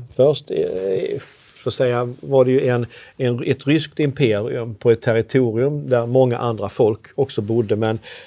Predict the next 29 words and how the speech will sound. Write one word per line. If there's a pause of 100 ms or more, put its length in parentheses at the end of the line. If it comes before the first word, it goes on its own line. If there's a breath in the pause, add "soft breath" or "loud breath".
(240 loud breath)
historiskt
sett,
eh, (520)
fanns
rötterna
i
det
ryska
tsarriket. (1120 loud breath)
Så
styrde, (160)
eh,
också,
eh, (600 loud breath)
via
marionettregimer
Sovjetunionen
över
östra
Europa, (460 loud breath)
eh,
hade
kontroll
över
andra
delar
av
världen
också.